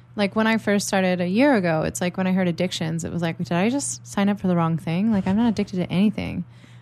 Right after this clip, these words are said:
I'm addicted to sweets. Shoot me. I like sweets," you know? But it's just like, you know, that's,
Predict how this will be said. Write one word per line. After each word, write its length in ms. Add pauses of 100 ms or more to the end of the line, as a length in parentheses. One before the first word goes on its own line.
I'm 80
addicted 300
to 100
sweets. 600 (180)
Shoot 320
me. 320 (160)
I 160
like 180
sweets," 460
you 140
know? 200
But 120
it's 180
just 160
like, 220 (500)
you 140
know, 80
that's, 340